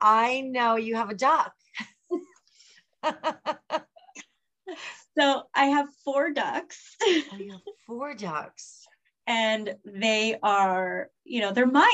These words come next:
Speaker 2: outlet. Kind
Speaker 1: Yeah.
Speaker 2: of like Leslie talked about recharging and kind of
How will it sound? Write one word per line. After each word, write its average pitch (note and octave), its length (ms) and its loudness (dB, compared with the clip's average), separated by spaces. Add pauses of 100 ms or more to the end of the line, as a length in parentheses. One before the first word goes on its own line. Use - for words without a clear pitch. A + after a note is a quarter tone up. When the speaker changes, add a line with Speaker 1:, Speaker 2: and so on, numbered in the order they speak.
Speaker 2:
outlet. F3 480 0 (580)
Kind D#4 300 0
Speaker 1:
Yeah. D#4+ 320 6
Speaker 2:
of - 60 -14 (120)
like B3 480 0 (640)
Leslie B3 440 -4
talked A#3+ 340 0
about G3+ 280 2
recharging G3 880 -2
and E3 140 -10
kind F3+ 220 0
of F3 140 -6